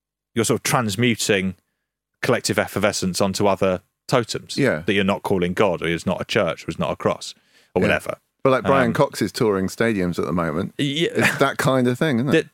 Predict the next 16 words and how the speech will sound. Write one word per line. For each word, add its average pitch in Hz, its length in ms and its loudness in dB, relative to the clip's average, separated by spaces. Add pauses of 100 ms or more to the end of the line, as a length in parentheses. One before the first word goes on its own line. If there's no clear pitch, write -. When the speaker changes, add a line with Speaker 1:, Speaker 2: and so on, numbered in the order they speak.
Speaker 1:
dis-, - 180 2
disappointingly, 101 1080 0 (140)
Speaker 2:
<laughs> - 1000 -2
Speaker 1:
yes. - 600 0 (840)
Um, 98 520 2 (100)
and, 165 140 0
and, 196 200 2
you 208 80 2
know, 147 80 4
you 151 240 0
kind 208 240 2
of, - 180 0 (1000)
if - 120 -2
you're 190 60 4
looking 160 260 2
for, 123 500 4